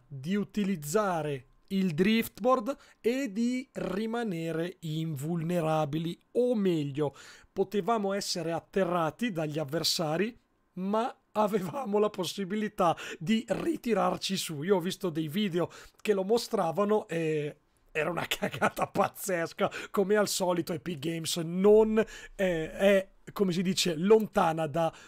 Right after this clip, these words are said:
mettere su i bug incredibili che ovviamente gli utenti non perdono tempo di sfruttare. Tolta questa modalità, molto presto comunque, ragazzi, non preoccupatevi che ritornerà.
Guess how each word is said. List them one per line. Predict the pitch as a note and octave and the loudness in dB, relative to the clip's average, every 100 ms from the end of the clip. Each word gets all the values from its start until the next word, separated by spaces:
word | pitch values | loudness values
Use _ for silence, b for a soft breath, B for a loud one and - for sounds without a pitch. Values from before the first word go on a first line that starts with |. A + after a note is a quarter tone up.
| B | B
mettere | E3 G3+ G3 G#3 G#3 | -2 0 2 4 4
su | G3 A3 G#3 | 4 0 0
i | G3 | -2
bug | D#3 G3 F#3 E3 F3 G#3+ | 0 2 2 0 -4 -4
incredibili | A#3+ - G3 F3+ D3 C3 D3+ D3 | -6 -2 0 0 -2 -6 -8 -4
che | F#3+ | -2
ovviamente | E3+ F3+ F3 D#3+ C#3+ F3 | 0 -2 -2 -6 -4 -4
gli | F#3+ | -2
utenti | G#3+ E3 C#3+ C3 D#3+ B - | -4 -4 -6 -8 -10 B -4
non | C4 | 2
perdono | A3 F3 F3+ D#3 | 2 2 -2 -2
tempo | D#3+ C#3 D#3 | -6 -6 -4
di | G3 | -4
sfruttare. | - F#3+ - D#3 C#3 B B - | -2 -4 -2 -4 -4 B B -2
Tolta | G#3 G#3 F#3+ | 0 2 0
questa | G3 - G#3+ | -2 -2 -2
modalità, | A3 C4+ F4 - D3 - _ | 0 0 -2 -4 -8 -10 _
molto | E3+ F#3 A#3 A#3 G3 | -2 4 6 4 -2
presto | F3 D#3 - | -2 -4 -4
comunque, | F3 F3 D3+ D#3 | -6 -6 -6 -6
ragazzi, | E3 D3 C#3+ D#3+ - B B | -4 -4 -8 -10 -12 B B
non | B3 | 0
preoccupatevi | G#3+ F#3 E3 F3 E3+ D#3 D3+ | 2 0 -2 -4 -4 -8 -6
che | D#3 D3 - | -6 -6 -8
ritornerà. | - F#3 B3+ C4+ B3 G3+ F3+ D#3 | -4 0 2 0 2 2 0 -4